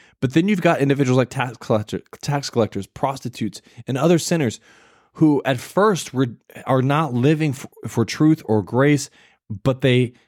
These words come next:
catch wind of it, and then they return, and they, they do what's right. They respond to Jesus, and they, and they trust in him and believe and live their lives based upon him. And they're entering eternity. So Jesus is, is putting, uh, the, the, the,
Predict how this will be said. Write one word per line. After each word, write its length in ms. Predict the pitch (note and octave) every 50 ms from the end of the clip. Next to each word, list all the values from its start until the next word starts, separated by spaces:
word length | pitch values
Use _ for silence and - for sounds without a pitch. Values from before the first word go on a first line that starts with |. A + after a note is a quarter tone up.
| _ _ _ _ _ -
catch 260 | - D#3 F#3 G3 - D#3
wind 220 | D3 E3+ F#3 F3
of 100 | - A2
it, 120 | G2+ - -
and 200 | - B2+ B2+ A2+
then 140 | C3 C#3 C#3+
they 160 | C#3 C3+ A#2
return, 680 | A2 G#2+ A2 A2 G#2 - - - - D#3+ E3+ C#3+ A#2+ -
and 160 | G#2+ A#2 A#2
they, 180 | A#2+ A#2 G#2 - - _ _ _ _ _ _
they 100 | - A#2
do 340 | A2 G#2+ G#2+ - C#3 D#3+ F3
what's 280 | F3 D#3 D3 C#3+ - A2+
right. 480 | G#2 A2+ B2 C3 G#2+ - - - G2+ -
They 120 | - A#2+
respond 560 | A#2 G#2 A2 - - - - C#3+ D3+ D#3+ E3 E3+
to 80 | E3
Jesus, 480 | C#3 - B2+ B2+ B2 A#2 A2+ G#2+ - - _ _ _ _ _
and 160 | - B2 A#2+ A#2
they, 160 | A2+ A2 A2 - _ -
and 140 | G#2 A2
they 80 | G#2+ G#2
trust 400 | G2+ - - - D3+ D#3 - -
in 80 | D#3 C#3
him 200 | B2 A#2 A2 G#2
and 160 | A2 G#2+ G#2
believe 400 | A2 G#2 G#2+ A#2 C3 C#3+ D3 C#3
and 120 | C3 B2+
live 160 | B2 A#2+ A2
their 100 | A#2 A2+
lives 380 | A2 A2 G#2 G#2 G2+ G2+ G2+ -
based 200 | - G#2+ G2+ -
upon 220 | G2 - G2 F#2
him. 300 | F#2+ G2+ B2 A#2+ G2+ F2+ - _ - - _ _ _ _ _ _ _ -
And 180 | B2 B2+ A#2
they're 300 | A#2 C#3 D3+ F#3 G3 - D#3
entering 340 | D#3+ D3+ - D#3 D3 C#3
eternity. 440 | B2+ A#2 - - C3+ C#3 B2+ G#2+ G#2
So 160 | - - B2
Jesus 520 | G#2+ - A#2+ C#3+ F3+ F#3+ F3+ F3 C#3+ - - _ _ _ _ _ _
is, 200 | B2+ B2 A2+ G#2+ -
is 320 | B2+ B2 A#2+ A#2 A2 - - _ _ _ _ _ _ -
putting, 560 | - - E3 F3 F3+ F#3 F#3+ F#3+ F#3+ F#3+ - - - _ _ _ -
uh, 360 | - B2 B2 A#2+ A#2 G#2 A2
the, 440 | A#2+ A2+ B2+ B2 A#2+ A#2 A2+ - -
the, 240 | A2+ A2 A#2 G2+ -
the, 260 | - A#2 B2 B2 A#2